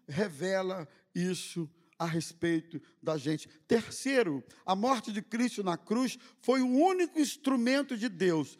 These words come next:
que permite a possibilidade, primeiro, da substituição.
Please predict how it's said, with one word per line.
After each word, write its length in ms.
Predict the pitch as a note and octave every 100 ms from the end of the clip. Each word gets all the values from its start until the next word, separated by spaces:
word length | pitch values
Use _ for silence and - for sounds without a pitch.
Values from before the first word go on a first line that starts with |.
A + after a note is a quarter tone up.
| - _
que 140 | - A#3
permite 800 | - G#3+ D3 F3+ A#3 C#4 C4+
a 60 | A3+
possibilidade, 1080 | - G#3+ G#3+ G3+ F#3+ G3 E3 D#3 D3 B2+ C#3 -
primeiro, 640 | C#4+ C4+ B3 G#3+ D3+ B2 - _ _ _ _
da 120 | F3
substituição. 1400 | E3+ - - D#4+ C4+ - A3+ G3 E3+ - - C#3 F3+